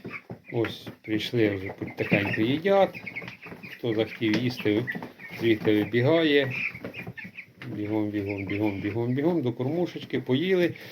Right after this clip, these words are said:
і назад ховаються на тепленький коврик. Тепер стосовно ковриків. Ми гріємо їх до двадцяти одного дня. У двадцять один день в них вже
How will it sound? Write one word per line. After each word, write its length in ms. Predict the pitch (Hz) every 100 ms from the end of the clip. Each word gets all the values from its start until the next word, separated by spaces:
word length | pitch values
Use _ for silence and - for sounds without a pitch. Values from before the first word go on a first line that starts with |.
| - -
і 120 | 165 127
назад 380 | 117 113 160
ховаються 540 | - 123 127 135 127 110
на 140 | 110
тепленький 540 | 107 127 120 120 117 107
коврик. 420 | - 90 85 - - - - - -
Тепер 280 | 131 180 165
стосовно 840 | - 147 - 165 151 147 143 139
ковриків. 580 | 131 127 110 107 107 113
Ми 500 | 135 165 151 127 113
гріємо 840 | 117 98 131 143 120 104 104 98 - - - - - _
їх 420 | 131 110 117 107
до 500 | 104 104 139 117 95 - _ _ -
двадцяти 540 | 120 120 123 - - - -
одного 440 | 131 107 110 104
дня. 340 | 101 143 165 170 - - - _ -
У 60 |
двадцять 360 | 123 135 131 -
один 260 | 113 110
день 240 | 107 120 110
в 20 |
них 200 | 107 107
вже 600 | 98 101 98 95 92 90